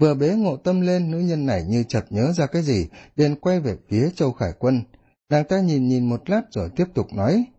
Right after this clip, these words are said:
"Sao trên người của tên này lại có khí tức thần thông của lão nhân gia?" "Ây, thôi thì cứ cứu bọn chúng đã." Nói đoạn, nữ nhân này phóng ra một luồng nguyên khí bao vây lấy Châu Khải Quân,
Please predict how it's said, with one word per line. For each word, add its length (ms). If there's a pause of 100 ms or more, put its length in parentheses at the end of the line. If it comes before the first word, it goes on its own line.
(440)
"Sao 100
trên 280
người 300 (100)
của 100
tên 260
này 180
lại 220
có 100
khí 260
tức 120 (100)
thần 200
thông 280
của 80
lão 160
nhân 260
gia?" 300 (580)
"Ây, 140 (420)
thôi 180
thì 140
cứ 100
cứu 220
bọn 260
chúng 180
đã." 220 (760)
Nói 120
đoạn, 240
nữ 60
nhân 300
này 180
phóng 320
ra 100
một 220
luồng 200
nguyên 200
khí 400
bao 240
vây 180
lấy 300
Châu 160
Khải 260
Quân, 220